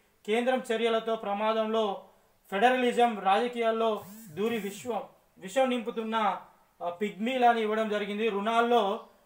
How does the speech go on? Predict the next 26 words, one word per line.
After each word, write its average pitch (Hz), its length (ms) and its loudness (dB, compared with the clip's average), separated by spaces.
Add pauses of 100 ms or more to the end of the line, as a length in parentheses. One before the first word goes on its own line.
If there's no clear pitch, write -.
(120)
ఇరవై 247 320 0
నాలుగు 247 300 6
రాష్ట్రాల 220 360 2
తర్వాత 220 520 -2
తెలంగాణ 214 680 -2 (460)
అప్పుల 240 300 2
వల్ల 226 320 4
మనకొచ్చే 214 540 -2
ప్రమాదం 214 520 -2
ఏమీ 226 340 -2
లేదు, 220 500 0 (300)
శాసనసభలో 202 720 -2
సీఎం 196 440 -6 (320)
కె 202 140 -4 (120)
చంద్రశేఖరరావు. 196 680 -6 (1500)
So, 233 240 4
మన 214 400 0
రాష్ట్ర 240 300 2
ప్రభుత్వం 240 420 0
అయితే 233 220 2
అప్పులు 220 320 0
తీసుకొస్తుందట. 220 680 -6
అప్పులు 226 320 0
తీసుకొస్తున్న 214 680 -6
ఉద్దేశంతోని 208 720 -4
దానికి 196 600 -4